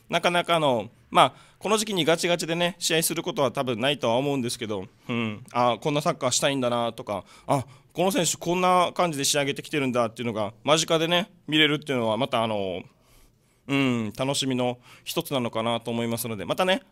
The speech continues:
あのー、来週とか、どこどこで試合やってるよっていうのもまた、えー、お知らせしていけたらなと思いますよ。皆さんよろしくお願いしますね。はい、えーっと、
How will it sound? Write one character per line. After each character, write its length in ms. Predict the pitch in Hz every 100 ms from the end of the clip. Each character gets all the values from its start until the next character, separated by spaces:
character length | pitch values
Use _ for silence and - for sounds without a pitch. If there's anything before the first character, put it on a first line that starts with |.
| -
あ 100 | 147
の 600 | 139 127 123 113 104 - _
ー、 20 |
来 100 | 139
週 160 | 151 147
と 80 | 127
か、 140 | 85 - _ _ _ _ _ _ 139
ど 80 |
こ 80 | 147
ど 100 | 151
こ 100 | 131
で 100 | 120
試 140 | - 127
合 40 |
や 140 | 120
っ 40 | 135
て 140 | 131
る 60 | 117
よ 240 | 165 175
っ 40 | 170
て 80 | 143
い 20 |
う 20 |
の 60 | 107
も 80 |
ま 100 | 104
た、 160 | - 95 - _ _
え 160 | 107 90
ー、 40 |
お 60 | 117
知 80 |
ら 80 | 113
せ 140 | 113 113
し 80 |
て 100 | -
い 60 | 117
け 100 | 127
た 100 | 123
ら 60 | 113
な 140 | 120
と 120 | 120
思 100 | 107
い 40 | 107
ま 120 | 104
す 120 | -
よ。 140 | 123 - _ -
皆 120 | 90
さ 140 | -
ん 60 | 92
よ 80 | 110
ろ 80 | 113
し 80 |
く 60 | -
お 60 | 120
願 140 | 113
い 40 |
し 80 | 110
ま 80 | 110
す 80 | -
ね。 180 | 107 - _ - - - - -
は 100 | 190
い、 160 | 170 - -
え 560 | 160 170 156 151 143
ー 60 | -
っ 40 |
と、 260 | 160 135